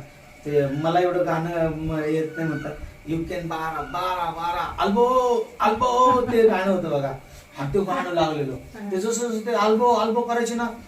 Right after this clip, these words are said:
Speaker 1: तसे तसे ते उडून माझ्या अंगावर उड्या मारायचे. उड्या मारायचे, अं, मला हॉकीनी नाही का, लय मारायला सुरुवात केली. अख्खं फोडलं माझं.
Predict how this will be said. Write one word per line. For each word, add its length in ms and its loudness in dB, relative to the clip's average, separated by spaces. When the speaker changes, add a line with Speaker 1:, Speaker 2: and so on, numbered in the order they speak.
Speaker 1:
तसे 160 -6
तसे 240 -4
ते 100 0
उडून 320 0
माझ्या 260 -6
अंगावर 280 -8
उड्या 220 -2
मारायचे. 420 -12
उड्या 180 -2
मारायचे, 420 -2
अं, 640 0
मला 220 -4
हॉकीनी 600 -4
नाही 240 -4
का, 200 -8
लय 120 4
मारायला 400 -2
सुरुवात 260 -4
केली. 320 -8
अख्खं 320 0
फोडलं 400 4
माझं. 280 -2